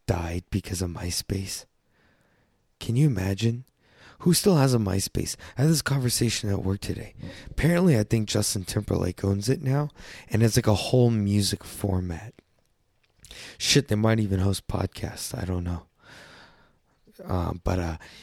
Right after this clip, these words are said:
you remember when the top eight came out? And your friends,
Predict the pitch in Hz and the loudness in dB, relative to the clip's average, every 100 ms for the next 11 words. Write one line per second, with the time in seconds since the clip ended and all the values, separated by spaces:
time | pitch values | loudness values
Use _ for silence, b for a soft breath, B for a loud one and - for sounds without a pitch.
0 | - 113 120 131 123 104 - - 104 - | -2 2 4 4 2 2 0 0 0 0
1 | 98 107 - 123 117 123 135 - _ _ | -2 -4 -2 -2 2 2 2 -2 _ _
2 | _ b b b b b b - 101 101 | _ b b b b b b 0 4 4
3 | - - 104 110 117 - | 2 0 2 2 0 -6